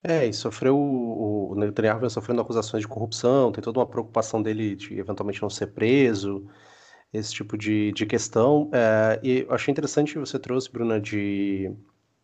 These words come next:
dessa questão de, de, do, do apoio ou não à anexação, assim, pra gente também, é, e eu acho que é um ponto importante, a gente sempre traz aqui, ou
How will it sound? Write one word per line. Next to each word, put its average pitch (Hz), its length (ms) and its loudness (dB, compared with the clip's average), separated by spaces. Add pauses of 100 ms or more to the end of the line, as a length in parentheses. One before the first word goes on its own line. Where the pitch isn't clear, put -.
(460)
dessa 107 200 -2
questão 113 400 0
de, 110 280 -6
de, - 180 -16 (240)
do, 113 260 0
do 110 120 2
apoio 123 460 4
ou 110 60 4
não 110 180 4
à 113 40 4
anexação, 110 680 -2
assim, 120 200 -4
pra 127 80 -4
gente 120 200 -4
também, 117 320 0 (540)
é, 107 800 2
e 120 100 -8
eu 110 60 0
acho 107 120 -4
que - 60 -2
é - 20 0
um 107 40 -6
ponto 113 180 0
importante, 117 400 0
a 117 60 0
gente - 160 -8
sempre 131 460 -2
traz 113 380 2
aqui, 120 220 -10
ou 110 240 -10